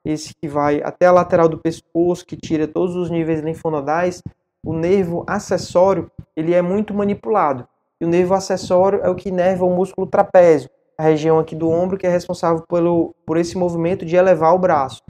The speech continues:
Então, quando o nervo é muito manipulado, ele pode parar de funcionar, né? Pode ser algo temporário ou definitivo. Se for temporário, a pessoa recupera os movimentos. Se for definitivo, não recupera os movimentos.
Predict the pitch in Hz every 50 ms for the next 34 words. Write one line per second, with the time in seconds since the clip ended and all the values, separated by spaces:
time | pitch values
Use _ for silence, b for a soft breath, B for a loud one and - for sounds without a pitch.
0 | B B B B _ _ - 156 165 170 165 _ - 196 202 220 233 220 226 214
1 | - - 185 185 180 175 185 180 165 170 165 170 185 190 - 202 196 190 185 185
2 | - - 165 160 165 175 175 180 180 180 - - 175 175 175 180 - - 185 175
3 | 160 165 165 180 180 - - 190 180 - - 196 175 156 147 - 190 - _ -
4 | _ _ _ _ - - 156 170 _ _ _ _ _ _ _ - - 156 156 156
5 | - - 170 151 147 147 151 165 - 170 170 170 175 190 185 175 175 180 190 202
6 | 208 220 220 - 190 185 180 165 185 214 220 - - 196 226 220 - - 196 175
7 | 156 135 127 120 123 _ _ _ _ _ _ - 247 240 - - 226 220 226 220
8 | 214 208 214 214 208 208 208 208 220 226 226 226 233 220 - 214 214 208 208 220
9 | 214 - 226 - 208 190 196 208 190 196 202 202 220 240 226 175 143 135 _ _
10 | - 165 - 185 180 170 175 180 180 - 180 180 180 180 - - 180 185 185 196
11 | 190 185 196 208 214 214 202 - - - 190 185 180 185 180 185 185 190 190 202
12 | 202 170 139 123 - - -